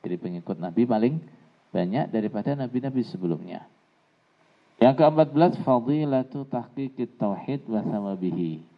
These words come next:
Keutamaan menetapi tauhid dengan sungguh-sungguh, dengan sesungguh-sungguhnya, atau memurnikan tauhid dan pahalanya. Yang kelima belas, ibahatul munadharah fil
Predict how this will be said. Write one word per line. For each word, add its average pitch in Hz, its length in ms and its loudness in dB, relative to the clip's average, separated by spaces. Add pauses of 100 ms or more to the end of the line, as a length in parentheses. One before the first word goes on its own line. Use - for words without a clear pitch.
(440)
Keutamaan 95 1200 2
menetapi 110 560 -2
tauhid 120 320 -2
dengan 120 240 0
sungguh-sungguh, 139 960 2
dengan 87 240 -8
sesungguh-sungguhnya, 127 880 -2 (640)
atau 87 240 -8
memurnikan 98 640 -6
tauhid 101 480 -8
dan 135 160 0
pahalanya. 87 720 -6 (880)
Yang - 160 6
kelima 143 240 10
belas, 143 400 8
ibahatul 143 800 6
munadharah 135 880 10
fil 156 160 8